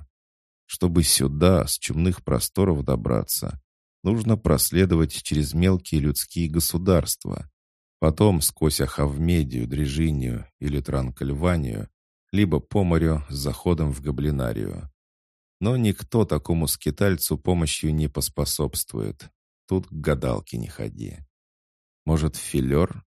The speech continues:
Шпионов Мих сроду не видывал. Так почему они не могут выглядеть подобным образом? «Прошу прощения, господин», сразу обозначил свою виноватость Мих.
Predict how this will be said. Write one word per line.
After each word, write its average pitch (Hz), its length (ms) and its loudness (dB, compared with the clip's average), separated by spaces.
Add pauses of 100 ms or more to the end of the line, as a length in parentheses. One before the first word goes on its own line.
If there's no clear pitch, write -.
(580)
Шпионов 101 680 0
Мих 95 300 -2
сроду 92 380 0
не 71 160 0
видывал. 55 560 -6 (500)
Так - 220 -2
почему 117 520 0
они 180 180 2
не 85 120 2
могут 80 400 0
выглядеть 85 560 0
подобным 69 540 -2
образом? 57 680 -6 (880)
«Прошу 85 300 4
прощения, 98 640 6
господин», 71 840 0 (180)
сразу 76 480 0
обозначил 65 640 -2
свою 67 400 -2
виноватость 64 760 -4
Мих. 64 460 -8